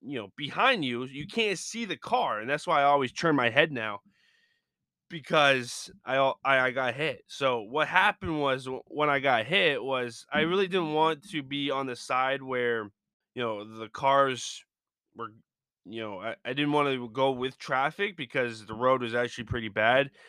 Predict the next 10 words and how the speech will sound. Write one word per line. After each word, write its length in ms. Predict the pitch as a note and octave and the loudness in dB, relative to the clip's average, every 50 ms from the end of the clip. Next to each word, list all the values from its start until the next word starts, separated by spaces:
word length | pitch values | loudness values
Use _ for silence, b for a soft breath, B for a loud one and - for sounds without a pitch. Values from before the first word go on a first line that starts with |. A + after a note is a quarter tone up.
| B B | B B
I 80 | - A2+ | -8 -8
felt 220 | A2 - C#3 B2+ A#2+ | -2 0 0 0 2
like 200 | B2 B2 G#2+ A2 | 0 -2 -2 0
I 80 | A#2 | -2
was 120 | A2+ A2 - | -2 -2 -2
safer 480 | - B2 B2 B2 - - A#2+ A#2 G#2 - _ _ _ _ - | -4 -4 -4 -4 -4 -4 -4 -4 -4 -6 _ _ _ _ -18
against 520 | - G#2 G#2+ - A#2 A#2+ C#3 D#3+ - - | -18 -18 -2 2 2 2 2 2 -2 -6
traffic, 640 | - - G#3 F3+ G3 F#3+ - A3 A#3 A3+ - - _ _ _ _ _ _ _ _ _ _ _ _ _ _ _ - | -2 0 2 2 2 0 0 -2 -4 -4 -4 -10 _ _ _ _ _ _ _ _ _ _ _ _ _ _ _ 0
and 380 | C3 C3 C3 C3 B2+ B2 A#2+ | 4 4 6 6 4 2 0
so 420 | - - D#3 D3 C#3+ C#3 C#3 C3+ | -2 2 6 8 10 10 8 8